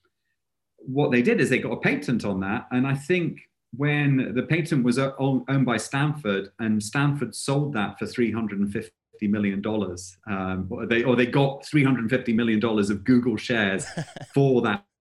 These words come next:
Speaker 1: patent.
Speaker 2: Which
Speaker 1: So
Speaker 2: turned
Speaker 1: it's
Speaker 2: out
Speaker 1: just
Speaker 2: to be
Speaker 1: crazy
Speaker 2: way
Speaker 1: how
Speaker 2: more
Speaker 1: one
Speaker 2: than,
Speaker 1: equation
Speaker 2: yeah.
Speaker 1: can, can give you so much money.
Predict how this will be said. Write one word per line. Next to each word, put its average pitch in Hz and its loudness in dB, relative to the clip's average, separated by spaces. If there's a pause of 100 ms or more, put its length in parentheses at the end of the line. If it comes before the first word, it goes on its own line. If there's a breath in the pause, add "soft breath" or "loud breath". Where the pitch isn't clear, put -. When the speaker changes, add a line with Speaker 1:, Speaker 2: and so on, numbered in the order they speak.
(180)
Speaker 1:
patent. 104 -4 (100)
Speaker 2:
Which 156 -4
Speaker 1:
So 160 2
Speaker 2:
turned 165 4
Speaker 1:
it's - 2
Speaker 2:
out 165 2
Speaker 1:
just 160 0
Speaker 2:
to 170 -4
be 151 0
Speaker 1:
crazy 220 4
Speaker 2:
way 147 2
Speaker 1:
how 131 0
Speaker 2:
more 120 2
Speaker 1:
one 208 4
Speaker 2:
than, 185 6
Speaker 1:
equation 165 0 (160)
Speaker 2:
yeah. - -14
Speaker 1:
can, 123 0
can 120 0
give 165 4
you 131 4
so 147 0
much 123 0
money. 139 0